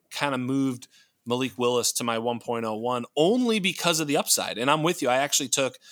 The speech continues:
I, I, I feel like right now the, the, the, the three quarterbacks who are gonna get drafted, Kenny Pickett, Matt Corral, and Malik Willis, you know, in the first fifteen to twenty picks, probably maybe even the first twelve picks, maybe ten to twelve picks.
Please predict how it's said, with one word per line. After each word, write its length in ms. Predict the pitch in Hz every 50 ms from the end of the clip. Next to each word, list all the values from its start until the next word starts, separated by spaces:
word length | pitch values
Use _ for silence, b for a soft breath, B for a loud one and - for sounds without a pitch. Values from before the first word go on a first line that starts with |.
| B B B B -
I, 140 | 131 147 - -
I, 60 | 123 - -
I 160 | 131 143 151
feel 220 | 143 - 156 147 135
like 140 | 131 117
right 160 | 131 131 131 127
now 220 | 123 127 123 120 123 120
the, 120 | - 123 - - _ -
the, 120 | 135 123
the, 180 | 117 - 131 127 - -
the 120 | 123 117
three 240 | - - 143 143 127
quarterbacks 680 | - 143 135 131 135 127 123 117 117 117 - - -
who 80 | 135 123
are 80 | 120
gonna 160 | 113 120 123
get 140 | 113 107 104
drafted, 440 | 98 120 120 127 131 - - 104 104
Kenny 200 | - 127 123 117
Pickett, 320 | - 127 117 120 - -
Matt 180 | 117 117 120 -
Corral, 460 | - 123 117 113 113 110 110 107 - b b b b b b _
and 560 | - 127 113 113 110 107 107 107 107 107 107 110
Malik 240 | 120 120 113 -
Willis, 440 | - 123 127 120 110 104 - - - _ _
you 80 | - 120
know, 80 | 107
in 160 | 107 - 123 110
the 60 | 104
first 380 | - - - 110 101 - - _ _ _ -
fifteen 340 | - 123 - - 120 110 107
to 60 | 104
twenty 240 | - - 117 104 101
picks, 220 | - 127 110 -
probably 600 | - - - 120 127 135 131 131 127 127 127 123
maybe 240 | 120 120 120 123 123
even 180 | 120 117 110 110
the 100 | 107 98
first 300 | - - 123 113 - -
twelve 280 | - 131 123 127 123 -
picks, 340 | - 113 101 - - - - B B B B B B -
maybe 180 | - 113 110 110
ten 200 | - - 127 120
to 60 | 104
twelve 260 | - 131 131 127 127
picks. 260 | 120 113 - - -